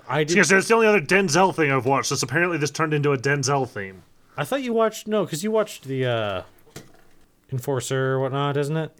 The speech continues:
Speaker 2: What?
Speaker 1: 'Cause I did the second one.
Speaker 2: The fuck are you talking about?
Speaker 1: Mm.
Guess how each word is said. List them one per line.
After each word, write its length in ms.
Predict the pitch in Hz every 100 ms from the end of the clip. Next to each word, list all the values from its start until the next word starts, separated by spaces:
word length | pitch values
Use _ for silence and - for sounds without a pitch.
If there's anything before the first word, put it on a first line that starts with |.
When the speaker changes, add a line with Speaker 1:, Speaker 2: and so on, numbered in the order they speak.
| _
Speaker 2:
What? 400 | 117 170 196 - - - _ - _ - - _ _ _ _ -
Speaker 1:
'Cause 120 | 151
I 60 |
did 120 | 208 156
the 60 |
second 340 | 135 165 143 98
one. 240 | 85 85 _ _ _ _ -
Speaker 2:
The 120 | 131
fuck 280 | - 196 185
are 60 |
you 140 | 175 180
talking 420 | 160 147 113 110
about? 280 | 98 90 -
Speaker 1:
Mm. 520 | 127 135 135 131